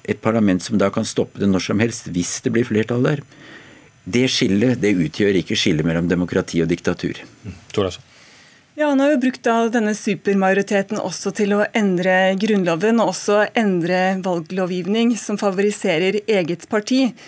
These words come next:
Speaker 3: Så det er jo ikke det at han ikke bruker den makten, han har brukt den til å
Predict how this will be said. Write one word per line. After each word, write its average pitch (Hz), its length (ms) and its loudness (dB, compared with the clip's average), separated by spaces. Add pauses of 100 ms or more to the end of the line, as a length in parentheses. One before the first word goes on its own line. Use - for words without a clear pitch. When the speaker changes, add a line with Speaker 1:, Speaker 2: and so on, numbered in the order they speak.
(140)
Speaker 3:
Så - 180 -8
det 226 80 2
er 208 80 4
jo 196 60 -2
ikke 226 140 0
det 208 100 2
at 208 140 -4
han 208 160 -2
ikke - 340 -6
bruker 196 460 -2
den 190 160 0
makten, 190 420 -2
han 208 160 -2
har 202 100 0
brukt 180 280 -8
den 208 120 -2
til 196 300 -4
å 269 300 2